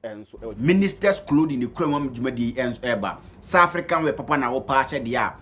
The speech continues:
ɛyɛ Ministers Clothing. Sɛsi wɔ so wafa ato ne ho sɛ, woyɛ adwuma wɔ office wɔ, wonya ho twabere biara na wakɔ ɛyɛ any of the fashion designers office akɔ akɔsusu. Nti ɔno no, ne deɛ ne sɛ, frɛ no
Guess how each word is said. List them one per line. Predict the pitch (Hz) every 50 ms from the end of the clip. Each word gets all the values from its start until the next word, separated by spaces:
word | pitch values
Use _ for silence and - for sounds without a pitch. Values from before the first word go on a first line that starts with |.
| - - - -
ɛyɛ | 120 117 117
Ministers | 123 143 143 147 143 - - 151 151 -
Clothing. | - - 117 120 120 104 104 98
Sɛsi | 110 120 117 147
wɔ | 156 143
so | 135 - 202
wafa | 147 - -
ato | 156 151 151 - 123
ne | 123
ho | 123 135
sɛ, | 135 139 135 120 101 - - - - - - - - - - - - - - - - - - - - - - -
woyɛ | - 240 254 269 - 202 165 151
adwuma | 175 185 196 202
wɔ | 190 170 151 147 151
office | 175 175 170 139 120 - -
wɔ, | 131 143 143 151
wonya | 196 190 175 185 175
ho | 165 156 165
twabere | 156 - 143 120 117 127 147 147 139
biara | 143 151 147 147 151 143 131
na | 139 147
wakɔ | 147 - 135 120 113 110
ɛyɛ | 123 135 143 147 147 147 - - - - - - - - - - -
any | 185 185 196 190 190 202 202
of | 185 160 143 139
the | 135
fashion | - - 170 165 160 160 - 165 170 156
designers | 135 120 135 147 151 156 143 139 - - - -
office | 156 156 - 127 113 -
akɔ | 117 113 151 151 151
akɔsusu. | - 120 110 107 - - 127 127 123 - - -
Nti | 127 127 120 113
ɔno | 120 127 123 135 151 151
no, | 143
ne | 131 147 170
deɛ | 165 143 135 135
ne | 139
sɛ, | - - 143 139 117 110 - - - - - - - - - - - - - - - - -
frɛ | - - 156 180 175 160
no | 151 120